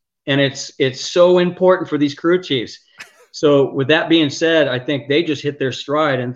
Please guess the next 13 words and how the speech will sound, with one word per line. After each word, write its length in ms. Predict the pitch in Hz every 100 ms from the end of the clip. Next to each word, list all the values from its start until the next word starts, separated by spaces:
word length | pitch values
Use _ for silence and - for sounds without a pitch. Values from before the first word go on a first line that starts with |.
| 131
the 60 |
rest 240 | 156 175 170
of 80 | 165
us 160 | 165
were 80 | 143
kind 220 | 151 160
of 80 | 143 -
finding 320 | 151 151 151
our 140 | 147 143
way 200 | 147 151
a 60 |
little 200 | 156 151
bit. 280 | 151 156 165